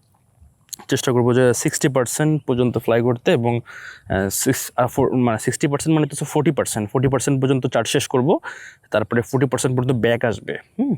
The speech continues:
এবং, আ, টোয়েন্টি পার্সেন্ট হইতেছে আমার, আ, কি বলে, এটা হচ্ছে সেফ জোন আসলে। আমি তারপর টেন পার্সেন্ট ইউজ করতে পারবো,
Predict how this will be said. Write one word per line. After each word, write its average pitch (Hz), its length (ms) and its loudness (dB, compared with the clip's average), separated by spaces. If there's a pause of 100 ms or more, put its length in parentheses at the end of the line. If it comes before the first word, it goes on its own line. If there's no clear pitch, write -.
(460)
এবং, 107 540 0
আ, 87 120 0
টোয়েন্টি 131 440 0
পার্সেন্ট 120 300 0
হইতেছে 120 220 -2
আমার, 113 220 2
আ, 101 680 0
কি 120 100 0
বলে, 95 200 2
এটা 104 140 0
হচ্ছে - 140 -6
সেফ 147 240 2
জোন 104 260 -2
আসলে। 85 320 -4 (480)
আমি 110 160 0
তারপর 117 280 0
টেন 135 200 0
পার্সেন্ট 143 240 0
ইউজ 131 120 2
করতে 147 220 0
পারবো, 147 340 2